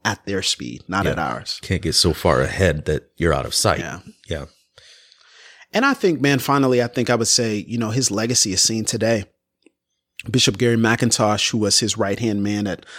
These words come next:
Speaker 1: Higher Dimension, as soon as the Doctrine of Inclusion came out, the movie talks about Bishop Gary McIntosh breaking away. And he broke away and started his own church,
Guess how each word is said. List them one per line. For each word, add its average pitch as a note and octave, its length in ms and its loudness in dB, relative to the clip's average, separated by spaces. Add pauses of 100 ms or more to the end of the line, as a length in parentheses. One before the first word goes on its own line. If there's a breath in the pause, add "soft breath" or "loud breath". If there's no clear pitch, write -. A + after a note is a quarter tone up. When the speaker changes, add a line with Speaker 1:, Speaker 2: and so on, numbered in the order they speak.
(160 loud breath)
Speaker 1:
Higher A#2+ 220 0
Dimension, G#2 600 -2 (580)
as G#2+ 140 0
soon C#3 140 4
as A#2+ 120 2
the B2+ 60 2
Doctrine A#2+ 360 2
of G#2+ 80 0
Inclusion A2+ 400 0
came A2 280 0
out, G2+ 160 -2
the F#2+ 60 -6
movie G#2 280 -2
talks A#2 340 0
about G#2+ 280 -2 (300 loud breath)
Bishop C3 300 2
Gary B2+ 220 4
McIntosh A2+ 1200 0
breaking B2 380 2
away. G#2+ 400 -2 (880)
And A#2 560 2 (1080)
he C#3+ 140 0
broke C3 300 2
away A#2+ 200 4
and G#2+ 120 0
started A2 340 2
his A2 140 0
own A2 180 0
church, - 460 -4